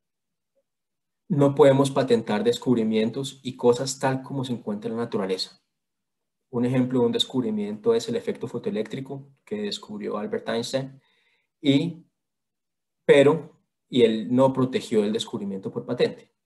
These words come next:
pero derivado de este descubrimiento han surgido múltiples materiales de cómo apropiar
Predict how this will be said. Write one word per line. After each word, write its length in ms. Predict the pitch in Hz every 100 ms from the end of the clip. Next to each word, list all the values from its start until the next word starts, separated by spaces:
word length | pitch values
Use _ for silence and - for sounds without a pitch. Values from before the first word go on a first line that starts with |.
| _
pero 220 | 117 110 107
derivado 600 | 104 104 113 127 143 135
de 160 | 123
este 220 | 160 -
descubrimiento 800 | 127 123 131 120 117 110 107 - - _ _
han 100 | 110
surgido 380 | - - 123 117
múltiples 540 | 127 131 131 131 120
materiales 560 | 117 110 107 107 107 107
de 120 | 113
cómo 240 | - 107
apropiar 600 | 113 120 - 104 101 -